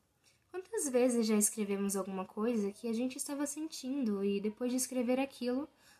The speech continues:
o sentimento desaparece? Você soluciona no processo de escrita,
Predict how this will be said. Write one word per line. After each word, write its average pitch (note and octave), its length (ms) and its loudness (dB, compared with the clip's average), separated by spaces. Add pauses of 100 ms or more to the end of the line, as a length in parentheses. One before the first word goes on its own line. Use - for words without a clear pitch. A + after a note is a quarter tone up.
(120)
o D#4 40 -16
sentimento C4+ 600 -2
desaparece? A#3+ 760 -2 (680)
Você A3+ 280 0
soluciona A#3 920 6
no G3 120 2
processo G3+ 500 -4
de G3 100 -10
escrita, F#3+ 540 -6